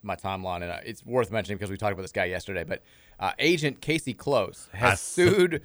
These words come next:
Speaker 2: yes.
Speaker 1: Doug Gottlieb for libel, alleging in a complaint that Gottlieb defamed him and X L Sports Management in a tweet regarding the contract negotiations of Dodger star Freddie Freeman.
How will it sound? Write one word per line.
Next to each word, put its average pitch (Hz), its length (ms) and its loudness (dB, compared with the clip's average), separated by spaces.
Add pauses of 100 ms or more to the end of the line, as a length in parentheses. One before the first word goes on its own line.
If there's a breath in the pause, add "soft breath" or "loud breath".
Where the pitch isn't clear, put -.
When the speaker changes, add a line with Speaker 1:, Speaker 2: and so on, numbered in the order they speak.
Speaker 2:
yes. 104 360 -4
Speaker 1:
Doug 147 240 6
Gottlieb 113 600 4
for 110 160 0
libel, 98 640 4
alleging 113 340 2
in 107 80 -4
a 101 40 0
complaint 107 360 -4
that 104 80 -8
Gottlieb 104 340 0
defamed 120 480 -2
him 120 260 -2
and 123 280 0
X - 240 -2
L 117 100 4
Sports 113 320 -2
Management 104 400 -4
in 101 60 -6
a 95 40 -4
tweet - 280 -6
regarding 104 320 0
the 95 80 -8
contract 101 400 -2
negotiations 98 680 -4 (300 soft breath)
of 95 180 -4
Dodger 101 320 2
star 101 280 0
Freddie 101 320 -2
Freeman. - 460 -6